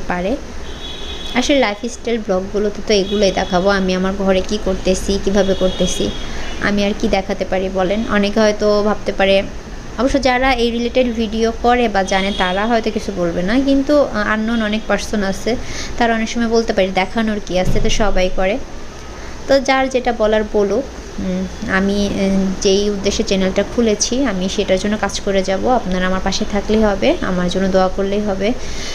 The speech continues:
তো আমি একটু কিশমিশ দিয়ে দিয়েছি সাথে, আর এদিকে একটু বেগুন আর, আহ, টমেটো ভর্তা করে নিব। এই ভর্তাটা আমার খুব ফেভারিট। বেগুন আলু সবসময় অল্প একটু পরিমাণে রেখে দেই, টমেটো দিয়ে সাথে ভর্তা করি। তো আমি এখন এটা তেলে ভেজে নিব,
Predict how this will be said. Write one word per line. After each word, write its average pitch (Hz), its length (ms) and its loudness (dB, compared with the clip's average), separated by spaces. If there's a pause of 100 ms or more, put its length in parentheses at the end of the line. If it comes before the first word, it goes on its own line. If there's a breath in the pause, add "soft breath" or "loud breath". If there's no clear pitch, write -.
(140 loud breath)
তো 226 60 2
আমি 220 160 2
একটু 226 220 0
কিশমিশ 247 320 2
দিয়ে 226 240 2
দিয়েছি 214 420 -2
সাথে, 220 480 2
আর 196 260 -2
এদিকে 196 440 2
একটু 208 280 -4
বেগুন 226 400 2
আর, 196 260 0
আহ, 190 260 -2
টমেটো 202 360 2
ভর্তা 208 300 0
করে 185 220 0
নিব। 185 300 0
এই 196 180 4
ভর্তাটা 190 380 0
আমার 190 220 0
খুব 214 140 -6
ফেভারিট। 185 380 2 (1500 loud breath)
বেগুন 208 300 -2
আলু 214 180 -2
সবসময় 220 460 -2
অল্প 202 180 -2
একটু 208 240 -2
পরিমাণে 208 340 0
রেখে 196 340 0
দেই, 208 300 -2
টমেটো 196 360 -2
দিয়ে 190 200 0
সাথে 196 340 -2
ভর্তা 190 240 -2
করি। 196 300 0
তো 226 80 2
আমি 202 220 0
এখন 196 240 0
এটা 196 180 -2 (220)
তেলে 220 260 2
ভেজে 190 300 2
নিব, 190 380 0